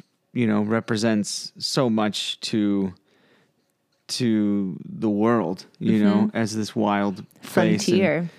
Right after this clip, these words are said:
Speaker 1: and, um, Fred is a wild boy, you know, and he loves his space
Speaker 2: Yeah.
Speaker 1: and he loves his adventures. And, but it, it, there's just, um,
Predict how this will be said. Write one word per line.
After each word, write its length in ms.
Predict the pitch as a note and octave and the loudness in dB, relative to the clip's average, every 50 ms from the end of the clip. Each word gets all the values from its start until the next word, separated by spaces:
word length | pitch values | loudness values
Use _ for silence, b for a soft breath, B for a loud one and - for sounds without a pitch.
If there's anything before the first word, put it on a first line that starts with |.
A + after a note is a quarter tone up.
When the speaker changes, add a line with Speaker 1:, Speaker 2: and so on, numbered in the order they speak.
| B B B - | B B B -4
Speaker 1:
and, 320 | A#2 A#2 A2 - G#2 G#2 | 0 0 2 2 2 0
um, 440 | G#2+ G2+ G2 F#2+ F#2+ F#2+ F#2+ F#2+ - _ _ _ _ _ _ _ _ _ | 0 0 0 0 0 -2 -2 -4 -6 _ _ _ _ _ _ _ _ _
Fred 340 | - - A#2+ A2+ A2 A2 G#2+ | -10 -4 0 0 2 2 2
is 160 | G#2+ G#2 A2 | 0 0 0
a 140 | A2+ G#2+ F#2+ - - - | -2 -4 -4 -8 -12 -12
wild 480 | - F#2 G2 G2 G2 G2 G2+ G2+ G2 | -8 -4 -2 -2 0 0 0 -2 -2
boy, 420 | G2 G2 F#2 F#2 G2 G#2+ A2 A2+ - _ _ F3 | -4 -4 -2 0 0 0 -2 -4 -8 _ _ -6
you 160 | D3+ A2 G#2+ G#2 | -4 -2 0 0
know, 180 | G#2+ G#2+ A2 | 0 0 0
and 100 | G#2+ G#2 | 0 0
he 80 | G2+ F#2+ | 0 0
loves 340 | F2+ G2 G2 G2 G2 - - | 0 -2 -2 -4 -4 -6 -8
his 200 | A2 G2 F#2+ - | -8 -8 -8 -8
space 320 | - - - - - - | -12 -12 -6 -2 0 2
Speaker 2:
Yeah. 280 | D#3+ D#3 D#3 D#3 D3+ C#3+ | 2 2 2 2 0 0
Speaker 1:
and 100 | G#2+ G#2 | 0 0
he 120 | G2+ G2 | 0 2
loves 300 | G2 G2 G2 G2 G2+ - | 0 0 0 -2 -4 -4
his 220 | A2+ G2+ G2 G2 G#2 | -4 -4 -2 -2 -4
adventures. 680 | G2+ F2+ - G2+ F#2+ G2 - - G#2+ G#2 G#2 G2+ G#2+ | -4 -4 -2 -2 -2 -2 -2 -2 -2 -2 -2 -2 -4
And, 180 | G2+ F2+ F2 - B B B B B B B B B B B B _ - | -4 -4 -4 -6 B B B B B B B B B B B B _ -2
but 180 | B2+ A2+ G2+ G#2 | 0 2 2 0
it, 120 | - - | -2 -2
it, 260 | - G2 - - F#2+ G2+ | -4 -4 -4 -4 -4 -2
there's 220 | A#2+ A#2 A2 - | -2 -2 -2 -2
just, 400 | - A2+ G#2+ - - - - - | -4 -4 -4 -4 -6 -6 -2 -2
um, 500 | A#2 G#2 G2+ F#2+ F#2+ F#2+ F#2+ F#2 G2+ C#3+ | 0 2 2 2 0 0 -2 -4 -8 -14